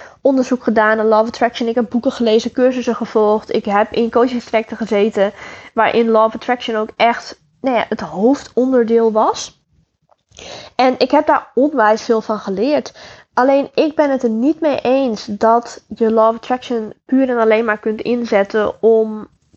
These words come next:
te groeien als persoon zijnde, om je bedrijf te laten groeien. Daar is meer voor nodig. Daar komt namelijk de Law of Action bij kijken. Want als jij niet in actie komt, dan gaat er ook niks veranderen.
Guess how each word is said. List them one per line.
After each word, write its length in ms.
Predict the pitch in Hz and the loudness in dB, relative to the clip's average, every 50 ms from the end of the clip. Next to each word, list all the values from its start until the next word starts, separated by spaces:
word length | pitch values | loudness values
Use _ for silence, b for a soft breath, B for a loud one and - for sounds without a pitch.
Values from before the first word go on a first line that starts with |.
| _ _ | _ _
te 120 | - 240 | -6 -6
groeien 340 | - - 226 240 240 240 208 | -4 -2 -2 0 2 2 2
als 180 | 202 214 - - | 2 0 0 -4
persoon 380 | - 208 208 208 214 214 214 | -8 -4 0 0 0 0 0
zijnde, 340 | 208 208 190 190 196 196 190 | -2 -2 -2 -2 -2 -4 -6
om 120 | 196 202 208 | -6 -4 -4
je 160 | 208 202 196 | -4 -4 -4
bedrijf 340 | 196 202 214 214 214 220 214 | -4 -2 0 2 2 2 0
te 100 | - 214 | -2 -2
laten 240 | 185 175 180 - | -2 -2 -2 -4
groeien. 320 | - - 190 180 180 185 - B B B B B B B B B | -8 -10 -8 -8 -8 -10 -12 B B B B B B B B B
Daar 140 | B 254 262 | B 2 2
is 100 | 285 - | 2 0
meer 280 | 233 220 240 269 311 302 | 0 0 2 2 2 2
voor 160 | - 247 220 | 0 -2 -2
nodig. 300 | 208 190 190 190 208 196 | 0 2 0 0 0 0
Daar 200 | - 233 277 277 | 0 0 0 0
komt 180 | - 311 269 269 | 0 -2 -2 0
namelijk 480 | 269 269 269 269 269 254 247 226 220 | 0 2 2 2 2 0 -2 -2 0
de 60 | 233 | 0
Law 460 | 233 233 240 240 247 254 262 - - - | 2 2 4 4 4 4 2 2 0 -2
of 220 | 233 - - - - | -4 -4 -6 -8 -2
Action 600 | - 233 285 - - - - 294 262 240 214 208 - | 0 0 0 -2 -4 -10 -6 -6 -6 -6 -6 -10 -12
bij 260 | - 202 202 190 196 | -8 -4 -4 -4 -4
kijken. 540 | 196 - 185 175 175 185 180 190 190 196 - _ B B B B B B B B B B B | -2 -4 -4 -4 -4 -6 -8 -10 -12 -12 -14 _ B B B B B B B B B B B
Want 240 | B 247 240 247 - | B 0 0 0 0
als 160 | - 269 254 233 226 214 214 | -2 -2 -2 0 -2 0 0
jij 300 | 240 262 294 311 302 269 | 2 2 2 2 0 0
niet 360 | 254 247 247 277 320 339 339 | -2 -2 0 2 2 2 2
in 220 | - - 269 240 | 0 -4 -2 0
actie 440 | - - 311 302 - - 339 311 - | 0 0 0 -2 -2 -4 -4 -4 -2
komt, 400 | - 233 208 208 214 240 254 - - | 0 0 0 0 -2 -6 -10 -12 -8
dan 140 | 240 247 - | -8 -8 -6
gaat 320 | - - 339 370 370 - | -6 -4 -2 -2 0 0
er 80 | 349 320 | 0 0
ook 140 | 277 - | 0 0
niks 180 | - 311 285 - | -2 -6 -6 -6
veranderen. 720 | - 254 247 262 294 311 302 226 202 196 196 - 202 | -4 -2 0 2 2 2 0 0 -2 -4 -4 -6 -8